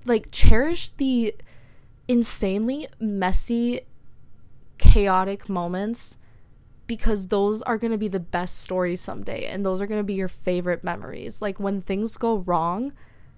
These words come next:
it's not always this terrible thing, you know? Like, when, when you are going through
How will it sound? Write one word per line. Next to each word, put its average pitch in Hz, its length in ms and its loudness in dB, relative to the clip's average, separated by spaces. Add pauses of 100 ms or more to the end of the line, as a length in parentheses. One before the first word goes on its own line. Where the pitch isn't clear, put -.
(280)
it's 233 200 -4
not 208 340 0
always 196 300 -4
this - 240 -10
terrible 180 480 -4
thing, - 380 -14 (920)
you 202 180 0
know? 202 220 2
Like, 208 320 0 (1500)
when, 226 500 0 (140)
when 226 280 -2
you 226 340 -4
are 226 140 -2
going 208 520 -8 (440)
through 196 720 -6